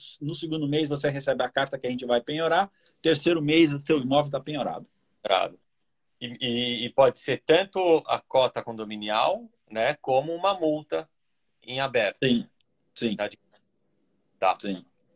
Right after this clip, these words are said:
Speaker 1: Então,
Speaker 2: Então
Speaker 1: essa questão é muito importante pro condomínio, pra a indústria inteira funcionar muito bem.
Speaker 2: Quanto que você tem de inadimplência hoje no, no seu condomínio?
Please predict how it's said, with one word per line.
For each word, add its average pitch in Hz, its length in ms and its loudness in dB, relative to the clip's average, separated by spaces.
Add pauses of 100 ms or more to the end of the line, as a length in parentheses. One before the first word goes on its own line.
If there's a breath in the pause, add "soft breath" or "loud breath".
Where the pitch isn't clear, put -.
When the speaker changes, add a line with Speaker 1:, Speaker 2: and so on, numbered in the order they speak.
(580 soft breath)
Speaker 1:
Então, 180 240 4
Speaker 2:
Então 185 80 -4
Speaker 1:
essa 196 240 6
questão 190 640 4
é 139 60 0
muito 202 360 2
importante 165 480 -2
pro 147 120 -6
condomínio, 180 600 -2 (160)
pra 151 260 0
a 139 80 -4
indústria 170 480 -2
inteira 190 720 0
funcionar 123 580 -4
muito 95 300 -8
bem. - 260 -10 (920)
Speaker 2:
Quanto 202 280 0
que - 80 -18
você 175 160 0
tem 151 160 -2
de 139 100 -6
inadimplência 120 760 0
hoje 98 300 -4
no, 95 240 -12
no 95 100 -12
seu 98 180 -8
condomínio? 98 640 -12